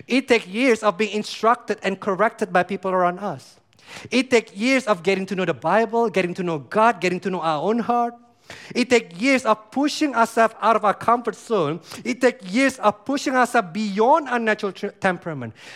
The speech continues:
It takes years to develop wisdom. The pursuit of wisdom is a long process of hard work. We can't avoid it,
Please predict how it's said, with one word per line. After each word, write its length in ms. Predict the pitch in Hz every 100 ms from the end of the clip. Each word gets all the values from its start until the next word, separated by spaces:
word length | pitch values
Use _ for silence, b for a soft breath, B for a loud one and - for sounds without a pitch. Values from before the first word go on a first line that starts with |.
| B -
It 260 | 240 240
takes 360 | 220 190 - 170
years 540 | 147 185 220 202 165
to 140 | - 151
develop 1080 | 120 - 165 165 - 170 156 151 _ _ -
wisdom. 460 | 120 117 - 85 _ _ _ _ _ _ _ _ _ _ b b b b b b -
The 160 | 147 156
pursuit 840 | 160 156 - - - 190 226 233
of 160 | 165 131
wisdom 640 | 127 185 185 - 120 120 - _ -
is 320 | 196 165 -
a 100 | -
long 600 | 139 123 120 147 156 160 151 _
process 800 | _ - 143 127 - 107 92 - _ -
of 120 | -
hard 240 | 92 -
work. 140 | 80 _ _ _ _ _ _ _
We 100 | 147
can't 220 | 151 185
avoid 260 | 156 131
it, 80 | 117